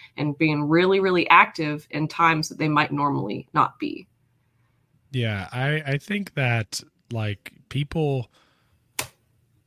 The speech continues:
Speaker 2: you know, the, the main way that most breeders breed retics, and maybe that's an overgeneralization, but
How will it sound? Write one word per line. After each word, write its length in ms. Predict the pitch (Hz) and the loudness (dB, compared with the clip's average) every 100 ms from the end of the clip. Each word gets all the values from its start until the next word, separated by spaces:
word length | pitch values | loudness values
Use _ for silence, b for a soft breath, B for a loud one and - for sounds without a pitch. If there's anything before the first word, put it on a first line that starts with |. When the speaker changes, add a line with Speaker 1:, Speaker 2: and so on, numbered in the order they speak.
| _ _ _ _ _ | _ _ _ _ _
Speaker 2:
you 100 | - | -4
know, 120 | 120 117 | -2 0
the, 160 | 120 | -2
the 160 | 117 127 | -4 -4
main 500 | 123 147 202 190 117 | -2 -2 -2 -4 -4
way 300 | 110 110 107 | -4 -2 -2
that 220 | 101 92 | -6 -8
most 520 | 107 101 101 101 - | -6 -4 -4 -6 -10
breeders 480 | - 90 90 87 - | -8 -8 -6 -8 -10
breed 440 | 104 95 98 95 | -12 -10 -6 -6
retics, 680 | 90 90 82 - 80 76 - | -8 -8 -10 -10 -14 -12 -12
and 160 | 107 117 | -6 -2
maybe 180 | 156 160 | -2 -2
that's 220 | 143 - | -2 -2
an 60 | |
overgeneralization, 1160 | 110 101 104 98 92 92 90 85 80 - 69 - - | -2 -2 -2 -2 -4 -2 -2 -4 -8 -8 -12 -14 -6
but 220 | 92 | -6